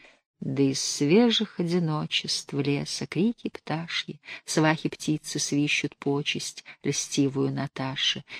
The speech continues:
И к губам такие липнут клятвы, что по чести в конском топоте погибнуть мчатся очи вместе. Все её торопят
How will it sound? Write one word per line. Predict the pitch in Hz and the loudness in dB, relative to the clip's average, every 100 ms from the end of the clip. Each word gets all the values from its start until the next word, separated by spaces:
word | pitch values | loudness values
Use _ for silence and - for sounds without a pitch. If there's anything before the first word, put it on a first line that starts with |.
| - | 4
И | 156 | 6
к | |
губам | 160 190 185 208 214 196 | 12 12 12 12 12 10
такие | 208 - 220 214 | 8 10 10 10
липнут | 202 214 190 196 | 10 8 6 4
клятвы, | - 190 220 220 196 | 8 10 10 10 6
что | - 190 | 6 6
по | 180 | 6
чести | - 208 233 - 202 | 10 10 10 8 6
в | - | 8
конском | 196 214 - 202 | 10 10 8 2
топоте | 196 208 226 208 214 | 8 10 10 8 6
погибнуть | - 196 175 233 226 220 - - - - | 8 8 10 10 10 10 8 -2 -6 2
мчатся | 180 175 196 180 170 - 170 | 6 8 10 10 6 4 6
очи | - 165 - | 8 6 6
вместе. | 160 156 147 151 - - - 135 - - - _ _ _ - | 6 6 4 2 -2 -4 -4 -6 -6 -20 -20 _ _ _ -16
Все | - - 147 143 | -10 4 6 8
её | 139 139 | 6 2
торопят | - 139 180 247 - | 2 4 6 6 4